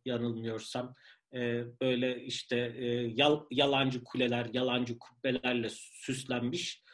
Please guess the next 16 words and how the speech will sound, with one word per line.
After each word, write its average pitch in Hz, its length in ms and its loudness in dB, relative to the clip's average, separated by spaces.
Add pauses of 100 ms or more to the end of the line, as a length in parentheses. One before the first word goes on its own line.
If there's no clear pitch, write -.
(220)
Hani, 131 340 2 (180)
e, 131 220 2 (240)
Ankara'daki 135 1500 -2
Ankara 135 480 0
Palas, 117 540 -4 (460)
ondan 127 320 -2
sonra, 123 640 -2
e, 123 40 -2 (1200)
onun 131 260 -2
karşısındaki 120 580 -6
meclis 120 420 -2
binası 202 600 -8
hep 180 260 0
o 180 180 0
mimari 151 500 2
akımın 107 460 -10